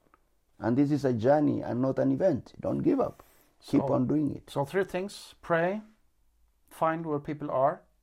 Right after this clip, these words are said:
Speaker 2: build relationships.
Speaker 1: Yes.
Speaker 2: That's what you're
Speaker 1: That's,
Speaker 2: saying.
Speaker 1: that's, that's it.
Speaker 2: And you can start doing this within twenty-four hours.
Speaker 1: Yes, even now.
Speaker 2: Even
Speaker 1: You
Speaker 2: now.
Speaker 1: start praying.
Speaker 2: Oh,
Speaker 1: Right
Speaker 2: that's good.
Speaker 1: after this, you start praying.
Speaker 2: S-
Speaker 1: Pray for the people that,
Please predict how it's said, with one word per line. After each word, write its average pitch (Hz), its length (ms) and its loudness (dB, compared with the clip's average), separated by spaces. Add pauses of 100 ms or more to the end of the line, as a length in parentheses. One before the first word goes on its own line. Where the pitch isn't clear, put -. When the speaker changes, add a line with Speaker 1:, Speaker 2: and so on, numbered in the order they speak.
Speaker 2:
build 139 180 -6
relationships. 117 520 -6
Speaker 1:
Yes. 151 300 -2
Speaker 2:
That's 120 180 -12
what 113 120 -8
you're 104 100 -8
Speaker 1:
That's, 139 200 2
Speaker 2:
saying. - 120 -16
Speaker 1:
that's, 135 380 -2
that's - 160 -4
it. 165 160 -2 (460)
Speaker 2:
And 143 240 2
you 143 100 -2
can 143 140 -6
start 143 320 0
doing 135 180 -4
this 127 380 -10
within 123 240 -6
twenty-four 113 480 -10
hours. 101 260 -10
Speaker 1:
Yes, 143 300 2
even 147 240 6
now. 156 320 4 (280)
Speaker 2:
Even 117 180 -6
Speaker 1:
You 110 40 0
Speaker 2:
now. 104 60 -4
Speaker 1:
start 127 240 4
praying. 110 280 2 (440)
Speaker 2:
Oh, 104 140 -8
Speaker 1:
Right 123 140 10
Speaker 2:
that's 139 100 4
good. 139 80 4
Speaker 1:
after 120 200 0
this, 135 260 0
you 120 140 0
start - 320 -2
praying. 131 320 0 (260)
Speaker 2:
S- - 60 -20
Speaker 1:
Pray 143 200 8
for 143 160 4
the 127 100 4
people 135 320 2
that, 123 300 2